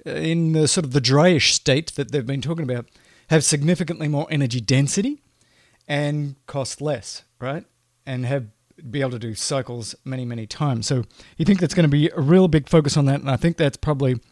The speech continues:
absolutely correct. He believes that this is how they're gonna get to that million-mile powertrain, because, uh, again, because of these improvements in the chemistries, you should be able to get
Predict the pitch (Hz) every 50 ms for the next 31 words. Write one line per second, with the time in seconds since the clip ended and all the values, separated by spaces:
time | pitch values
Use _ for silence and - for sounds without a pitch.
0 | _ _ - 147 143 - - 170 143 139 139 143 139 123 - - 156 160 143 -
1 | - - - - - - - - - - - - _ _ _ - 196 160 170 185
2 | 226 226 208 160 - 151 147 - 165 151 - 160 127 110 117 117 107 143 156 143
3 | 143 135 131 127 120 123 131 - - 139 131 127 120 - 131 135 143 135 131 127
4 | 123 117 117 113 113 113 113 113 107 - _ - - - 143 139 135 127 - -
5 | - 135 135 131 - 120 113 _ _ _ - 135 - - 131 127 123 120 104 -
6 | - - - - 123 123 120 120 120 110 - 143 123 131 147 143 131 127 123 120
7 | 127 120 - 127 117 123 123 110 - 131 117 - 151 147 127 135 131 - 143 127
8 | 120 120 - 127 180 196 175 - - 135 117 120 117 - - _ - - - -
9 | - - - - _ - 135 - - 208 175 175 165 156 147 131 - 135 135 127
10 | 110 107 135 127 120 123 -